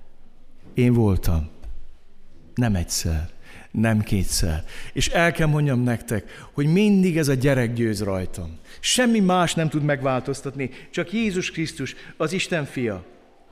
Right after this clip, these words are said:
Az a nagy kérdés, hogy hogyan teszi ezt Jézus? Hogyan lehetséges? Az uralom egy gyermek vállán.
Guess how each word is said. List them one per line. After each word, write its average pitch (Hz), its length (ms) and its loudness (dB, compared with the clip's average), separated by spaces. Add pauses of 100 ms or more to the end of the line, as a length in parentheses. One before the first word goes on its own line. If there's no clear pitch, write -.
(1600)
Az 170 160 0
a 170 40 2
nagy 156 220 -2
kérdés, 113 640 -4 (400)
hogy 175 160 -2
hogyan 185 440 0
teszi 123 360 -2
ezt 98 200 -6
Jézus? 98 560 -8 (1500)
Hogyan 311 420 2
lehetséges? 117 920 -2 (1000)
Az 120 180 -6
uralom 143 680 4
egy 92 140 -6
gyermek 117 520 2
vállán. 110 580 -2